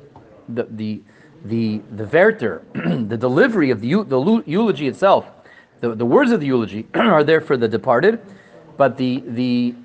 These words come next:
that doesn't mean that that's the Gemara's halachic conclusion. That just means that we look at it primarily as being instituted for the benefit of the mace, but doesn't mean that there's no benefit for us. A, 'cause that's a logical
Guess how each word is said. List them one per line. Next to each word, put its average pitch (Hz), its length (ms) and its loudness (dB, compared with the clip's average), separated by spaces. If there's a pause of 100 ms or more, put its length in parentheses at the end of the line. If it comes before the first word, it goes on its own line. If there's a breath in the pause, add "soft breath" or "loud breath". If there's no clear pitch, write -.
(160)
that 139 160 -4
doesn't 196 240 2
mean 185 280 -2
that 156 140 0
that's 160 220 2
the 165 80 -6
Gemara's 175 240 0
halachic 175 500 0
conclusion. 135 560 -4 (920 loud breath)
That 185 240 2
just 214 160 0
means 220 220 0
that 196 80 2
we 190 120 2
look 220 200 4
at 202 80 4
it 190 100 0
primarily 190 920 2
as 170 240 2
being 175 200 -2
instituted 190 540 -4
for 180 280 2
the 156 140 -6
benefit 165 420 0
of 143 160 0
the 139 60 -4
mace, 131 220 0
but 131 140 -6
doesn't 196 240 0
mean 175 180 -2
that 143 100 -2
there's 131 160 -4
no 151 100 0
benefit 131 400 -2
for 127 100 -4
us. 147 220 2 (360 loud breath)
A, 196 260 6
'cause 165 200 -2
that's 156 180 2
a 143 60 0
logical 160 680 2